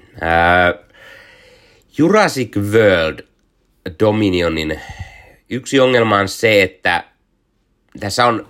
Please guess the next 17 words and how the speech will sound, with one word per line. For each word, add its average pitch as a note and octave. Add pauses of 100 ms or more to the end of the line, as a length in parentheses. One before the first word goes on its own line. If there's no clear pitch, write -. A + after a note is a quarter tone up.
ehkä A2+ (520)
hieman B2
liikaa G#2+
hahmoja, A2 (760)
ilman A2
että G2
kaikilla G2
on E2+
välttämättä E2+
niin E2 (400)
tekemistä, F2+
tai E2+
heidän F#2+
tekemisensä F#2+
jäävät E2+ (100)
hieman F#2 (320)
lyhyiksi. F2+